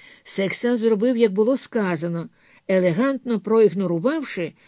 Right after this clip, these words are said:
виявлену до нього неввічливість. Зрештою, цей чоловік представляв тих, хто мав справу з величезними сумами грошей, значну частину яких нещодавно кинуло на те,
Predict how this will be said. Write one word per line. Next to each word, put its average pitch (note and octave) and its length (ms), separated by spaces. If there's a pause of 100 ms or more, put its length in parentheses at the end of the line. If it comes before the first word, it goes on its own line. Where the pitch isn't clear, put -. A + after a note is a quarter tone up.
(100)
виявлену G#3+ 640
до F#3+ 140
нього D4 320
неввічливість. F3+ 1000 (340)
Зрештою, G3 680
цей E3 260
чоловік D#3+ 600 (260)
представляв A#3+ 680
тих, A#3+ 440 (180)
хто F#3 260
мав B3 260
справу B3 640 (200)
з C#3+ 120
величезними A3 880
сумами G3 500
грошей, D#3 640 (320)
значну A3 540
частину G3 640
яких C4 320 (320)
нещодавно A#3 920
кинуло G3 480
на G3 140
те, C#4+ 280